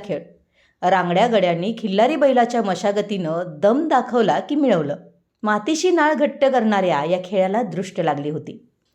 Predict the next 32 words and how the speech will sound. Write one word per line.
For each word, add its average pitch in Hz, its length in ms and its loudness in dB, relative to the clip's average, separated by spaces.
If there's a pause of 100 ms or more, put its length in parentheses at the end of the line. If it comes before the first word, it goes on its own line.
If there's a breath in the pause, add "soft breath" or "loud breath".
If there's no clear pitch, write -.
(140)
पण 415 80 -2
आता 392 220 0
समद 220 380 2
कसं 285 380 2
व्यवस्थित 185 480 0
झालंय. 160 320 -8 (260)
पण 220 80 -2
एक 208 420 0
अजून 277 300 2
नियम 262 240 2
आलाय 214 220 2
बघा, 196 220 0 (540)
त्याशिवाय 254 420 2
काळ्या 240 400 2
आईच्या 247 300 0
लेकराला 208 600 0
या 214 240 2
शर्यतीत 240 460 -2
भाग 170 260 -4
घेता 247 280 0
येणार 254 260 0
नाही. 180 340 -4 (480)
बघ, 285 180 0
बिगी 254 320 0
बिगी 311 320 0
जाऊन 240 420 2
इतकं 226 320 -2
एक 277 260 0
काम 254 220 2
केलं 240 420 0
की 320 140 -4
झालं. 254 280 -4